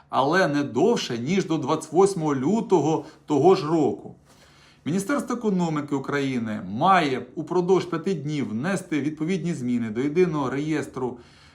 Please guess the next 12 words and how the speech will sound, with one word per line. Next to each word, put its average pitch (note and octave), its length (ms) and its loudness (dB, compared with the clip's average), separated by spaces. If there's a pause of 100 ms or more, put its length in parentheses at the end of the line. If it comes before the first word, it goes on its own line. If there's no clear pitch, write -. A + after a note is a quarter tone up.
призовників, D#3+ 720 0
військовозобов'язаних D3 800 -2
та C#3+ 100 -2
резервістів, D3+ 840 -2
аби D3 640 0
синхронізувати F3+ 1080 2
дані B2+ 640 0
реєстру B2+ 720 -2
з A#2 120 -6
ухваленими D#3+ 920 -2
змінами E3 420 -2
уряду. G#2+ 480 -4